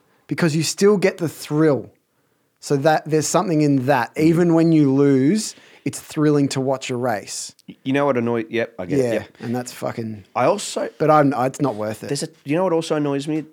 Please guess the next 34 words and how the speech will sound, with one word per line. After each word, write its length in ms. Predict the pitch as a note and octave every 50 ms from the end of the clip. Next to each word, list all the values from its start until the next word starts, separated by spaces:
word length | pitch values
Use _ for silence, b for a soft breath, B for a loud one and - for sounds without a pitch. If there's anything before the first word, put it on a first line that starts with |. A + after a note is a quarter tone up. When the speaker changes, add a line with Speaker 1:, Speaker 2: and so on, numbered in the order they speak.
| _
Speaker 2:
There's 100 | - A#2+
a 40 | B2+ B2
touch 300 | - - G#3 - - -
of 100 | G3 F#3
arrogance 440 | C#3+ C#3 C#3 B2+ A2 G#2+ F2+ - -
to 200 | - - G2+ F#2+
it 60 | F2+
as 120 | F2+ F2 G2+
well. 220 | F#2 D2 C2 - _ _ _ _ _ _ _ _ -
Speaker 1:
A 60 | C3+
touch? 560 | - - - A#2 A2 - - - - - - -
Speaker 2:
Yeah. 240 | C3 B2 G2 D2 - _ _ _ _ _ _
Speaker 1:
Yeah. 220 | - - - - - - _ _ -
I 80 | C3
mean, 160 | C#3 C#3+ C3+
there's 180 | C#3 C3+ B2+ -
heaps. 380 | B2 G2+ G2 - - - - _ _ _ _ _ _ _ _ _
Speaker 2:
Yeah, 340 | F3 G#3 F#3+ F#3+ A#2 E2 - -
like, 200 | - D#3 F3 G3+
but 160 | C#3+ G3+ F3+ C3+
being 260 | F3+ F3 F#3 F#3+ F#3
a 40 | D#3+
gambler 720 | C#3 A#2 - A#2 G#2 G#2+ A#2 B2 C3 C#3+ D3+ B3 C4 - _ -
is 240 | - C3 G#2 F2+ - _ _ -
like, 340 | - B2+ A#2 A2 - - _ _ _ _ _ _ _ _ _ _ _ _ - A3
"Go 100 | E3 G#2
on 80 | F#2+ F2+
the 60 | D#2+
races 380 | D#2 F2+ G2 F#2+ - F2 D#2+ -
and, 140 | E2 F2 - _ _ _ _ - _ -
mm, 140 | F2+ F2+ E2 - _ _ _ _ _ _ _ -
okay, 300 | B2+ - - A#2+ B2 B2
Speaker 1:
Yeah. 40 | A#2+
Speaker 2:
sick, 320 | A#2 A2+ A2 - D3 D3